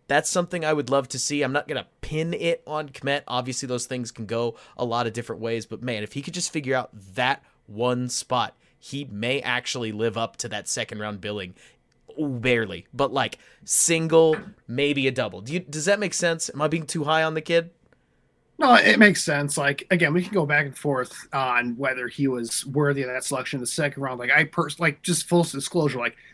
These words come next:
Speaker 2: I never thought he was gonna be, he was worth
Speaker 1: Sure.
Speaker 2: a second round pick. I, I saw him as a third round guy, uh, throughout the entire process. I, I just did not see him as a second round type of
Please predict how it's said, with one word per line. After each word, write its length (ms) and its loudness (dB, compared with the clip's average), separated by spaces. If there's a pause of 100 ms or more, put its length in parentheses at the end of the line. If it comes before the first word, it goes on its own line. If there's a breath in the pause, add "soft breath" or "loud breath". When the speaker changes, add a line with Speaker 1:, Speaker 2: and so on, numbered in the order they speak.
(180 loud breath)
Speaker 2:
I 100 8
never 260 8
thought 280 0
he 80 -2
was 100 -2
gonna 120 -6
be, 220 -8 (280 soft breath)
he 100 2
was 100 4
worth 100 2
Speaker 1:
Sure. 100 2
Speaker 2:
a 80 6
second 200 -2
round 200 -6
pick. 240 -2
I, 220 0
I 60 6
saw 180 6
him 60 4
as 60 -2
a 60 -6
third 320 -4
round 240 0
guy, 300 2 (340 loud breath)
uh, 220 -2 (280)
throughout 240 2
the 80 -2
entire 320 2
process. 640 -4
I, 220 0
I 60 2
just 180 -4
did 100 -2
not 160 -2
see 160 -2
him 180 -2
as 120 -8
a 40 -8
second 280 -8
round 200 -6
type 220 -10
of 100 -12